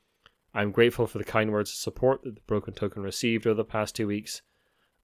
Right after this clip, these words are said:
I also want to tell those that voiced their strong objections towards me over social media that I am listening. I'm excited for what's ahead for the Broken Token,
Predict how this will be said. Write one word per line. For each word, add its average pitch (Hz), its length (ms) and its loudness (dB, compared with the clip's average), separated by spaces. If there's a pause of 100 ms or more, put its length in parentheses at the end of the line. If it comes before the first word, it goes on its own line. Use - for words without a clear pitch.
I 123 100 4
also 120 300 4
want 107 140 0
to - 80 -12
tell 110 160 0
those 104 160 2
that 101 140 -4
voiced 104 220 0
their 95 100 -2
strong 127 280 2
objections 95 460 -2
towards 95 300 -6
me 107 240 2
over 95 180 -4
social 104 340 0
media 92 360 -4
that 113 80 -4
I 90 100 0
am 90 160 -4
listening. 87 400 -8 (800)
I'm 95 140 -2
excited 113 400 2
for - 100 -6
what's 101 280 -2
ahead 110 280 2
for - 80 -12
the 110 60 0
Broken 107 320 0
Token, 104 400 0